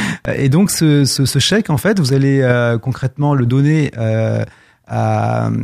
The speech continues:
ben, à votre agence de crédit mutuel, euh, si vous prenez votre contrat chez nous, et, euh, et on le défalquera, euh, de, euh, de votre cotisation, donc qui viendra en réduction de votre cotisation. Pourquoi ? Parce que on fait partie de la dizaine d'assureurs qui ont répondu à l'appel d'offres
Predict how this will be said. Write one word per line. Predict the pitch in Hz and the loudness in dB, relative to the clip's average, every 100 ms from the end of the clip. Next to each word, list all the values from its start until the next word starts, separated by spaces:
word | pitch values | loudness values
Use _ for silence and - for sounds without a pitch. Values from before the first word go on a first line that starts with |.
| - - - | -8 -14 -12
ben, | 110 110 | -4 -2
à | |
votre | 107 110 - | 0 -2 -2
agence | 113 117 | 0 0
de | 110 | 0
crédit | - 107 | 0 0
mutuel, | 110 110 143 190 170 - - - _ | 0 0 0 0 0 -4 -18 -20 _
euh, | 123 120 | -2 -2
si | - 113 | -4 -6
vous | 113 110 | -4 -4
prenez | - 123 120 | -6 -2 0
votre | 117 | 0
contrat | - 117 120 | -2 -4 -2
chez | - 127 | -2 0
nous, | 165 208 - | 2 2 0
et, | 135 139 139 131 | 0 2 4 2
euh, | 120 117 - | 2 2 0
et | 143 | 2
on | 139 | 2
le | |
défalquera, | 123 147 170 156 135 117 175 - _ _ _ 127 | 2 2 0 0 0 -2 -4 -8 _ _ _ -4
euh, | 123 117 110 | 0 2 0
de, | 107 135 160 190 185 120 | 0 2 4 4 2 0
euh, | 113 113 110 | 0 2 2
de | 113 | 2
votre | 135 156 | 2 2
cotisation, | 147 143 135 120 113 92 - | 0 0 0 -2 -6 -12 -6
donc | 110 | -6
qui | - | -4
viendra | 110 104 | -2 0
en | 135 127 110 | 2 0 0
réduction | 104 117 117 - 131 | 0 0 0 -2 -2
de | |
votre | 117 - | -2 -4
cotisation. | - 110 101 - 190 - - - _ | -8 -4 -4 -4 -8 -10 -20 -20 _
Pourquoi ? | - - 185 | -6 0 0
Parce | 214 160 | 2 0
que | - 160 135 - - _ | 2 0 0 -6 -20 _
on | 139 139 131 | 0 0 0
fait | 139 | 0
partie | 135 135 - 185 | 0 -2 -2 -4
de | 147 127 | -2 0
la | 135 131 | 2 2
dizaine | 120 156 165 175 170 | 2 2 4 4 4
d'assureurs | 143 135 - 139 147 175 180 131 113 | 2 0 0 0 2 4 2 0 -2
qui | - 147 | -4 0
ont | 156 | 2
répondu | 147 151 - 147 135 165 180 | 4 2 2 2 2 2 2
à | 139 127 | 2 2
l'appel | 135 151 | 2 2
d'offres | 147 156 - | 4 2 0